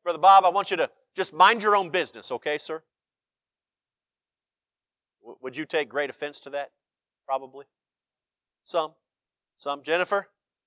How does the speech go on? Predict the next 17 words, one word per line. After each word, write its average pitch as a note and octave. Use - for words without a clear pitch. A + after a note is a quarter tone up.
you D3+
just D3+
mind C#3+
your D#3
own F3+
business A2+
there, A2
okay? C3
She's D#3
gonna C3+
cry. G2+
Yeah. A#2+
Some F#3
of F3
you F#3
would F3
say, D3+